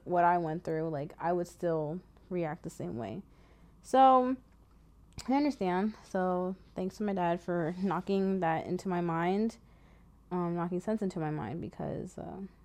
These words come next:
I'd really, uh, yeah.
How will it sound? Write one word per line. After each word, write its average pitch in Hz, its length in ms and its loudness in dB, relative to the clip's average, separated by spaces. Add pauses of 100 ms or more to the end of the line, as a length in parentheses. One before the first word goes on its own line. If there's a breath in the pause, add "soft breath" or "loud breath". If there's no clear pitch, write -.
(140)
I'd 165 240 -6
really, 135 360 -10
uh, 123 160 -14 (1400)
yeah. 160 160 -14